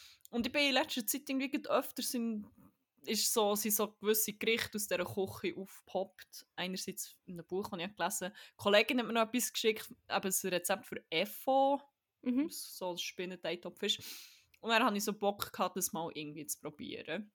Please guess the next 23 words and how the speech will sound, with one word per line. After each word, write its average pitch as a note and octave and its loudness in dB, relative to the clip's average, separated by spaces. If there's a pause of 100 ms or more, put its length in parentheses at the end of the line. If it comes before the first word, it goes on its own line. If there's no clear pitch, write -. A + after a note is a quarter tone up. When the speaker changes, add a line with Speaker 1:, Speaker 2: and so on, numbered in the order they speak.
(140)
Speaker 1:
selber D#3 -6
zu - -8
machen F3+ -6
und F3 -12
ein - -8
paar - -4
Speaker 2:
Mhm. A3 -2
Speaker 1:
Rezepte - -2
gesucht. - -6 (1400)
Ähm, G#3+ 6
dann A#3 2
haben C4 2
wir G3+ 0
das - -2
gemacht, A3+ 6
dann B3+ 4
haben - -
wir - 0
Efo C#4 2
gemacht. - -2 (840)
Ich - -6
kann, G#3+ 0
oh, G3+ 8